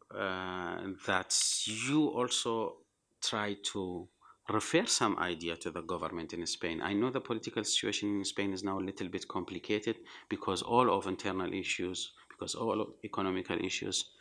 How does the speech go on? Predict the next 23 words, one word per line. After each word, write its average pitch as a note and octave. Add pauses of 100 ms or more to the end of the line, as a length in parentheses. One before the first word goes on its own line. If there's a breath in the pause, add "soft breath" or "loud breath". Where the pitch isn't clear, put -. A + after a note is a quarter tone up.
(1300 loud breath)
But G#2
even C#3+
in F#2
this, - (500 soft breath)
Spain A#2
can F#2
play A#2
a E2+
very G#2
big A2+
role G#2+
in F#2+
the F#2+ (280)
United G2
Nations, A2+
can F#2 (180)
play F#2
a E2+
very G2+
big G2+
role F2+
in F2
the F2